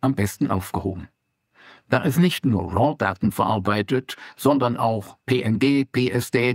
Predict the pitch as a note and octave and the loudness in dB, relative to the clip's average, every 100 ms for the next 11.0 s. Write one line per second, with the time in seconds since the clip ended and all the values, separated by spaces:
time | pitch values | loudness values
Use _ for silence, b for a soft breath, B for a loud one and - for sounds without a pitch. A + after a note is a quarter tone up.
0 | B2 C#3 C#3 - - A#2 A2 G2+ - - | 0 0 0 -4 -2 0 0 -2 -6 -16
1 | _ - B2+ - B2+ - - - _ B | _ -2 0 0 -2 -2 -14 -14 _ B
2 | B B D3 C#3+ - - - F#2 - F#3+ | B B 0 0 -2 -2 -2 -2 2 2
3 | F#3 - C3+ B2 A2+ C#3 D#3 - B B | 2 -2 0 0 0 0 -2 -6 B B
4 | - D#3+ - A#3 A#3+ D3+ D3 D#3+ D#3 D3+ | -2 -2 0 0 2 2 2 0 0 -2
5 | - - C#3 G3 F#3 C3+ C#3 C#3+ D#3 E3 | -2 -2 2 4 4 4 2 2 0 0
6 | D3+ A2 A#2+ A2+ G#2+ G2 - G#2+ G#2 G2+ | 0 0 2 0 0 -2 -2 0 0 -2
7 | G2+ G2 G2 - _ _ _ _ _ - | -2 0 -2 -6 _ _ _ _ _ -2
8 | C#3+ B2 B2+ C#3+ - F#2+ - - A2 - | 0 2 0 0 -2 -4 -2 0 -2 -2
9 | G2+ - - D#3 E3+ - A#2 A2 G#2+ - | -6 -6 -2 -2 -2 -2 -2 0 -4 -4
10 | - A2+ F3+ G3 A#2 A2 - F#2 G2+ | -2 0 2 2 2 -2 0 2 2